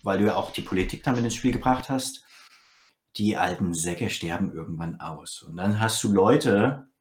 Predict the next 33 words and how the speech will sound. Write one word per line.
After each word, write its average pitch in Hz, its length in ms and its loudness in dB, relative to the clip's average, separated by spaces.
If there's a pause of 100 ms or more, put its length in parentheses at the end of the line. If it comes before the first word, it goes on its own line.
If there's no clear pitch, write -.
in 104 200 2
den, 95 360 0 (120)
ähm, 85 460 -6 (960)
in 104 180 2
den 90 280 0
Runden 147 460 6
sitzen, 131 440 4
die 120 400 -2
genauso 113 500 0
wie 98 200 0
wir 113 360 0
mit 101 180 -4
Videospielen 92 840 -6
erwachsen 87 460 -8
geworden 80 380 -12
sind. - 340 -18
Und - 140 -20
irgendwann 113 640 -4
hast 107 220 -6
du 107 80 -6
diese 101 680 0
Dämonisierung, 107 800 0
die, 107 300 -4
äh, - 40 -20 (600)
fußt 151 460 2
auf 120 140 4
kein 117 240 4
Bein 113 300 6
mehr, 90 220 0
weil 95 180 -2
es 101 140 -6
ist - 100 -8
einfach 107 360 -8